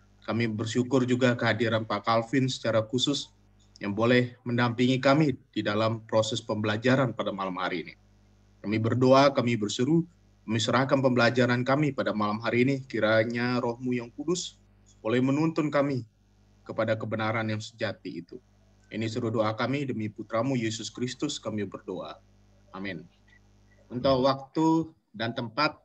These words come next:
Speaker 1: saya persilakan langsung ke Pak Calvin supaya nanti bagi jemaat sekalian dalam perjalanan yang ingin bertanya, nanti bisa melalui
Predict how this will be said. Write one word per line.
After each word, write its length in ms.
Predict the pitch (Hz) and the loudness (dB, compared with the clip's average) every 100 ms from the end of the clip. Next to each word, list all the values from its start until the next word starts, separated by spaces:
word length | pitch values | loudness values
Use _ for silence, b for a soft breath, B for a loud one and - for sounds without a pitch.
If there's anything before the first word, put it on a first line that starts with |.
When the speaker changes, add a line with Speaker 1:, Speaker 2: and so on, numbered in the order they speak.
| _ b b b | _ b b b
Speaker 1:
saya 240 | - 120 110 | -8 -4 -4
persilakan 640 | 110 123 113 110 120 117 | -4 -4 -2 -2 -4 -6
langsung 320 | 113 135 123 | -6 -8 -6
ke 300 | 113 107 110 | -4 -4 -6
Pak 160 | 95 90 | -8 -6
Calvin 400 | 98 101 131 131 131 | -6 -6 -8 -10 -10
supaya 260 | - 95 | -10 -10
nanti 480 | 98 98 - 120 - _ _ _ | -8 -12 -6 -6 -6 _ _ _
bagi 320 | 113 117 120 | -8 -4 -2
jemaat 400 | 117 113 117 - | -2 -4 -4 -6
sekalian 400 | - 120 123 135 | -6 -2 0 2
dalam 200 | 120 117 | 0 -2
perjalanan 560 | 120 113 113 117 127 135 | -6 -4 -2 0 0 0
yang 120 | 120 | -2
ingin 320 | 107 110 110 | -4 -8 -8
bertanya, 640 | 110 - 107 113 135 135 - _ | -10 -8 -6 -4 -4 -4 -10 _
nanti 300 | 104 104 127 | -12 -6 -4
bisa 180 | 120 - | -4 -6
melalui 560 | 110 110 104 104 107 | -6 -4 -4 -4 -6